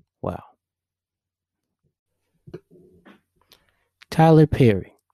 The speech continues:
Tyler Perry was born on September thirteenth, nineteen sixty-nine in New Orleans, Louisiana.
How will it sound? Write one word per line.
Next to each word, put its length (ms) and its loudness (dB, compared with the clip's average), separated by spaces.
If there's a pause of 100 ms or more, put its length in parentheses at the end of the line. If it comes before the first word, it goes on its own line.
(760)
Tyler 320 -2
Perry 360 0
was 240 0
born 420 0
on 160 -4
September 640 -4
thirteenth, 560 -6
nineteen 420 -4
sixty-nine 640 -8
in 120 -8
New 140 2
Orleans, 640 -4
Louisiana. 800 -10